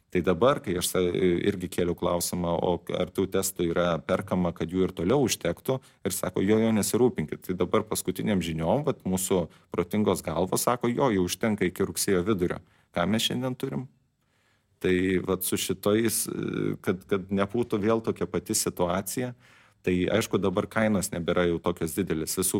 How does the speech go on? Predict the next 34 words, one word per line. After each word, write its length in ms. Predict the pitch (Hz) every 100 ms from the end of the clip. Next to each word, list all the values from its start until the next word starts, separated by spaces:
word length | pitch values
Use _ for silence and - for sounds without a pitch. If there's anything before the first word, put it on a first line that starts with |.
| -
priemonių. 400 | 87 82 80 82
Tiek 220 | 110 104
daug 140 | 104 90
kartų 300 | 107 - 95
nepermoksi. 600 | 90 98 92 82 - -
Aišku, 240 | 92 - 90
lietuviai 540 | 85 - 90 92 85
talentingi 640 | - 92 92 90 - 85 -
suspekuliuot 640 | 92 - - - 87 90
gali 320 | 90 92 92
ir 80 | 95
toliau 300 | - 113 123
respiratorių 640 | 101 - 85 82 - 82 82
už 80 | -
trisdešimt 480 | 87 82 - 85
eurų. 220 | 87 87 - - - - 87
Bet 240 | 90 90
iš 80 | - 87
esmės 300 | 107 110 -
dabar 240 | 85 -
kainos 380 | - 101 104 -
yra 80 | 98
kritusios. 560 | 90 - 104 90 - -
Ar 160 | 90
mes 160 | 95 98
už 100 | 92 101
tas 160 | -
nukritusias 560 | 92 107 - 101 90 -
kainas 320 | 92 101 92
kaip 160 | 92 -
valstybė 560 | 87 - - 101 85 -
kažką 320 | - - 92 92
nusipirkom 560 | 90 78 104 - 139 139
pigiau? 380 | 135 143 - 95